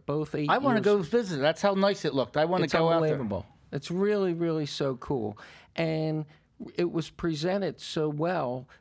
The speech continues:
Speaker 1: that, you know, you really, really wanna, um, go there and see it. But right now,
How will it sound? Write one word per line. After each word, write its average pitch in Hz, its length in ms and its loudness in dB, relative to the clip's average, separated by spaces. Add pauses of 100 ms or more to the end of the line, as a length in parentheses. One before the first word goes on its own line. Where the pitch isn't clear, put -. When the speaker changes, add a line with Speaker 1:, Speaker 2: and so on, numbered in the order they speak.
(140)
Speaker 1:
that, 131 440 -2 (200)
you 165 180 -2
know, 131 240 0
you 131 200 -4
really, 165 340 -2
really 143 320 -2
wanna, 127 640 -4
um, 110 580 -4 (140)
go 127 240 -2
there 117 280 -4
and 101 140 -6
see 156 280 -4
it. 110 140 -6
But - 260 -6
right 247 260 -4
now, 107 380 -6